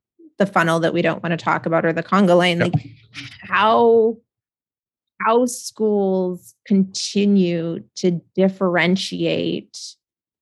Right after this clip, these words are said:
Speaker 1: and to connect with students post-application. Like,
Speaker 2: Mm-hmm.
Speaker 1: the job isn't even halfway over at that point, is it?
Speaker 2: Yeah. I, I think another thing here with this could,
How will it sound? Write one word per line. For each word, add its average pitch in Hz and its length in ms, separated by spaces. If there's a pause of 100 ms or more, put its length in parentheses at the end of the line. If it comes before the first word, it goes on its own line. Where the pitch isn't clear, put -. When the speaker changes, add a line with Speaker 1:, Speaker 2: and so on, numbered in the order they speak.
(280)
Speaker 1:
and 175 480 (140)
to 190 100
connect 175 720
with 180 260
students 170 760 (340)
post-application. 190 1600 (340)
Like, 208 120
Speaker 2:
Mm-hmm. 151 120 (300)
Speaker 1:
the 220 120
job 214 320
isn't 254 160
even 190 160
halfway 185 540
over 196 340
at - 120
that 160 200
point, 170 200
is 190 140
it? 165 160 (840)
Speaker 2:
Yeah. 101 180 (800)
I, 151 180
I 147 100
think 175 200
another 135 280
thing 113 220
here 107 220
with 104 220
this 107 240
could, 107 280